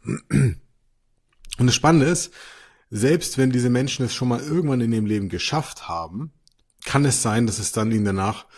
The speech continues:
umso schwerer fällt. Und genau diesen Menschen widme ich jetzt diese Folge. Es gibt nämlich wirklich ganz, ganz spezifische Gründe dafür, warum, ja, Erfolgstypen beim Abnehmen eher scheitern.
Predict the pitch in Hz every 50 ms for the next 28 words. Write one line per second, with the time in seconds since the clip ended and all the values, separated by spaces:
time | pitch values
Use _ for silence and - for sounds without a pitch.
0 | - - - - _ _ _ _ _ _ - 127 123 113 110 110 - - - 98
1 | 95 90 87 - - 92 90 - - - 113 120 107 123 123 131 139 147 151 127
2 | - - - 147 160 139 139 135 131 127 120 - 107 95 104 127 - 151 147 143
3 | - - 123 - - 131 120 123 131 123 - - 120 120 117 123 120 120 120 -
4 | _ _ _ _ _ _ _ _ - 110 101 - - 135 127 - - 117 113 110
5 | 110 113 113 110 - - - _ _ _ _ _ _ _ _ 110 101 120 120 131
6 | 123 - - - 127 139 143 - - 127 110 - - 107 - - 151 139 - -
7 | - 107 - - 101 123 147 151 110 101 98 107 120 - - 107 98 101 98 98
8 | 98 98 92 90 - - - - - - _ - 101 101 107 113 127 143 151 -
9 | _ _ - 104 - - - 127 160 160 - - - - 160 160 156 160 160 160
10 | 165 147 123 113 - - 104 104 - - 123 117 113 110 107 104 - - - _
11 | - 101 98 90 85 - - 98 95 104 113 - 151 175 104 101 95 -